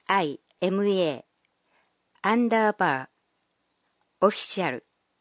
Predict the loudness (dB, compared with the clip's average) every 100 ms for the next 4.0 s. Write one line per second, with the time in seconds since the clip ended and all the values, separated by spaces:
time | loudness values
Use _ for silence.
0 | _ -20 _ _ _ _ _ 2 6 6
1 | 4 0 _ -4 -2 -4 -4 -6 -8 -12
2 | -12 _ _ -2 -2 -4 -4 -4 -2 -2
3 | -4 -6 -4 -4 -4 _ -2 2 2